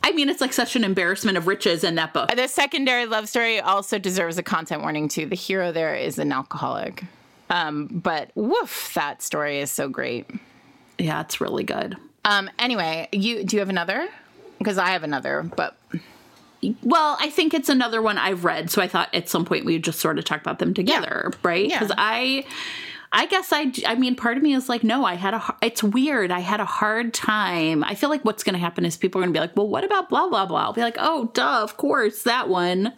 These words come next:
Speaker 2: I like contemporaries. I like, like, Harlequins, like, categories.
Speaker 1: Yes.
Speaker 2: Where the heroine or the hero return home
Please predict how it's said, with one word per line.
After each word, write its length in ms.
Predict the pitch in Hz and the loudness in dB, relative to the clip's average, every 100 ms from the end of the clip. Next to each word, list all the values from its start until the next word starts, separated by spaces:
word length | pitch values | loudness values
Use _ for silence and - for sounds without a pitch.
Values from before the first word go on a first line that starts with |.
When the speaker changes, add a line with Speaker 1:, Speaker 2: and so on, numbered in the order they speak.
| - | 2
Speaker 2:
I 200 | 233 285 | 4 4
like 420 | 359 427 440 - - | 0 -2 -2 -6 -4
contemporaries. 920 | 262 233 233 233 247 226 185 170 180 | -4 0 0 0 0 0 2 0 -2
I 100 | - | -4
like, 220 | 226 269 262 | -2 -2 -2
like, 160 | 208 | -6
Harlequins, 680 | - 175 165 156 147 131 - | 0 0 0 -2 -4 -4 -2
like, 280 | 165 - - - - - - - | -2 -4 -18 -20 -20 -20 -20 -4
categories. 760 | - 208 196 - 156 156 165 190 | 0 2 0 0 2 2 2 2
Speaker 1:
Yes. 580 | 175 151 - - - - - - - - | 2 2 -2 -2 -2 -4 -10 -18 -10 0
Speaker 2:
Where 640 | 269 247 233 226 214 - - - - - - - - - - - | 2 2 2 0 -2 -6 -10 -8 -8 -10 -12 -14 -20 -20 -8 -4
the 80 | |
heroine 760 | 247 247 269 294 302 320 320 330 - _ | 0 2 2 2 2 0 0 -2 -4 _
or 260 | - 240 233 | 2 2 2
the 80 | 214 | -2
hero 560 | - 254 240 240 240 | 0 0 2 2 0
return 640 | 208 208 196 - 240 240 240 | 0 -2 0 0 2 2 2
home 680 | 220 208 185 160 151 156 | 0 0 0 0 0 -2